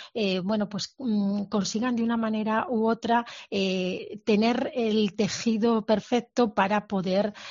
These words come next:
para poder quedarse en su provincia. Y creo que estas iniciativas están, mm, viniendo muy bien, sobre todo para que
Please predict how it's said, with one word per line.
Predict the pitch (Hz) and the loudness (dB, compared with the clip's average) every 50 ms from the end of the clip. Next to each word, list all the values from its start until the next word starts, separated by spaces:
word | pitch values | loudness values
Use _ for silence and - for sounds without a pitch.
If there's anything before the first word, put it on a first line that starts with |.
| - - | -18 -4
para | - 220 196 185 180 170 | 0 2 2 2 2 0
poder | - 185 170 180 185 196 | 0 -4 -4 -2 -4 -4
quedarse | - 208 170 185 190 190 - - - 208 202 190 185 | -4 -4 0 0 -2 -2 -2 -4 -2 0 0 2 0
en | 175 | -2
su | 165 - - 185 | -2 -4 -6 -6
provincia. | - 170 175 175 233 294 311 277 - - 220 185 175 | -4 -2 -2 0 2 0 0 -2 -2 -2 -2 0 0
Y | 170 | 0
creo | - - 196 202 | -2 -2 -2 -2
que | 202 220 | -2 -4
estas | - - 226 196 - - | -8 -4 -6 -6 -4 -2
iniciativas | 208 202 202 196 - 208 190 180 - 208 196 214 208 - | -2 -2 -2 -2 -2 -6 -6 -2 -2 0 0 0 -2 -2
están, | 214 - - - 175 190 196 196 - | -6 -10 -4 -4 -2 -2 -2 -4 -4
mm, | 262 214 196 190 190 185 185 190 202 | -4 -2 -2 -2 -2 -4 -4 -2 -2
viniendo | 196 190 196 196 202 196 190 | -2 0 0 0 0 0 0
muy | 190 202 202 | 0 0 0
bien, | 190 196 208 214 | 0 0 0 -2
sobre | 214 - 220 202 180 180 175 | -2 -4 -4 -4 -4 -4 -2
todo | 202 196 185 202 214 | -2 -2 0 0 -2
para | 208 208 185 175 170 170 | -2 -2 -2 -2 -2 -6
que | - - 190 170 | -4 -6 -6 -6